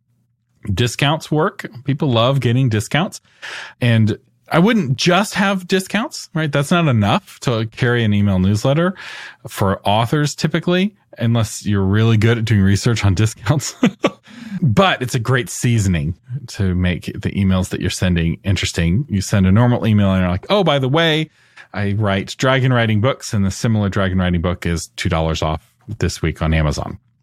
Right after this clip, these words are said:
Links to other content around the web. This is so easy to do. Adding a hyperlink to your email, they all can do it. And as you're finding interesting things related to your genre, relating to your book, relating to the news or whatever,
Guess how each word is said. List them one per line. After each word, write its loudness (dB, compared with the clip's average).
Links 2
to -4
other 0
content -2
around 0
the 2
web. -2
This -2
is -2
so 0
easy 2
to 0
do. 0
Adding 2
a 2
hyperlink 0
to -4
your 0
email, 2
they -6
all 0
can 2
do 2
it. 0
And 0
as 0
you're 2
finding 2
interesting 0
things 0
related 0
to 0
your 2
genre, 2
relating 0
to -2
your 2
book, 0
relating 2
to -2
the 2
news 2
or 2
whatever, 0